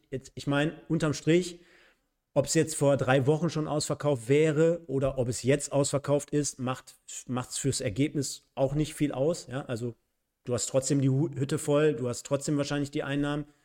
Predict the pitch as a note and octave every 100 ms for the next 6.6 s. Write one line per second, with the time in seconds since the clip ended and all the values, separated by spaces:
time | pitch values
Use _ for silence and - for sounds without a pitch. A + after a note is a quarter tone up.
0 | _ - B2 C#3 C3 C#3 C3+ C#3 C#3 C#3
1 | C3 B2+ B2+ C3+ C3+ B2 A#2+ C3+ C3+ C3+
2 | B2+ C#3 C#3+ C3 C3 C#3 - C3 C#3 C3+
3 | C#3 C3+ C3+ C3 C3 C3+ C3+ - _ B2+
4 | A#2+ A#2+ A#2 A#2+ D3+ D#3 - A#2+ A#2 -
5 | D3 B2 B2 A#2 G#2 C#3 C3 A2+ A#2 C3+
6 | D3+ - D3 D3 D3